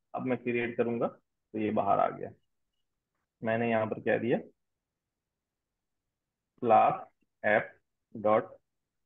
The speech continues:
बस फ्लास्क ऐप का folder बना दिया, ठीक है। अब इस फ्लास्क ऐप के folder को select किया, यहाँ पर एक file add करी, सबसे पहले मैंने file add कर दी भाई requirements की,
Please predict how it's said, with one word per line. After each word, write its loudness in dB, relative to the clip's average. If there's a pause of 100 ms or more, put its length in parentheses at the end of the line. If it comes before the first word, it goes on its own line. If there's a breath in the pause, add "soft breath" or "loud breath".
(100)
बस -2 (160)
फ्लास्क 2
ऐप 0
का 0
folder -4
बना -4
दिया, -16 (1040)
ठीक 2
है। -2 (800)
अब -2
इस -2
फ्लास्क 4
ऐप 0
के -4
folder 0
को -4
select -2
किया, -4
यहाँ 0
पर -2
एक -6 (100)
file 6
add 0
करी, -2
सबसे -4
पहले 2
मैंने 0 (120)
file 0
add 2
कर -4
दी -8
भाई -6 (1300)
requirements 4
की, -18